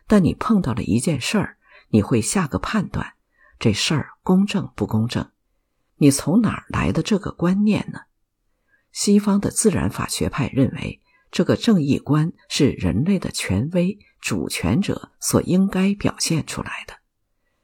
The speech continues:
但它却不是由人类权威，也就是主权者所造就的。用哲学术语来说，正义是存在本身，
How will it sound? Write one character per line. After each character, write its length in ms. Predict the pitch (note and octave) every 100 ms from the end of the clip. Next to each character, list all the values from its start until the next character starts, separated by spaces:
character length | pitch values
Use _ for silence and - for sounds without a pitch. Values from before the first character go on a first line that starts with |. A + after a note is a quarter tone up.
| _
但 120 | -
它 140 | F#3 F3+
却 220 | - E3+
不 180 | - A#2
是 160 | A3
由 180 | C3 F2
人 300 | C3 A2+ F2
类 160 | E3+ G3+
权 380 | - - G#2 F3
威， 260 | F3 F#3 - _
也 160 | A2+ -
就 140 | E3
是 160 | E3 G2
主 240 | - G2+
权 300 | - - B2+
者 260 | - - -
所 200 | - - -
造 280 | - G3 -
就 160 | - -
的。 100 | - - _ _ _ _ _ _ _ _ _ _
用 200 | G3 C#3+
哲 220 | - B2+
学 180 | G#3+ C3
术 240 | C#3 G3
语 160 | D#3+ -
来 140 | - E2+
说， 380 | - C3 A#2+ - _ -
正 280 | - A#3 F3+
义 340 | - C3+ - - -
是 260 | - A2
存 300 | - - D#2+
在 180 | B2 F#3+
本 240 | - D2 -
身， 360 | - D#3+ E3